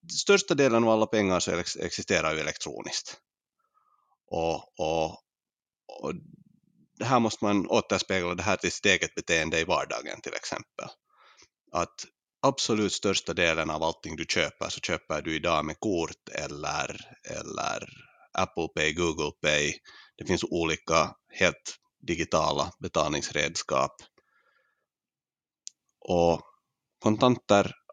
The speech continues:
används mindre och mindre i vardagen. Så det betyder också att banken har mindre och mindre kontanter i fysisk form. Men alla pengar så, så finns ändå, de, de, hur ska jag nu säga det här så att det blir så klart och tydligt som möjligt?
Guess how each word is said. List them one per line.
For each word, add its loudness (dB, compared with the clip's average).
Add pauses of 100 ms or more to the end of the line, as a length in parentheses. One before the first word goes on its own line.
(360)
används 2
mindre 4
och 6
mindre 2
i -2
vardagen. -10 (320)
Så -2
det 0
betyder 2
också 0
att -2
banken -2
har 0
mindre 0
och 0
mindre 0
kontanter 0
i -8
fysisk -6
form. -2 (680)
Men -2
alla 6
pengar 4
så, 0
så -8
finns 2
ändå, 4
de, 2
de, -2 (640)
hur 4
ska 2
jag 6
nu 4
säga 4
det -2
här 0 (140)
så -8
att -8
det -4
blir -2 (100)
så -8
klart 0
och -16
tydligt 0
som -4
möjligt? 0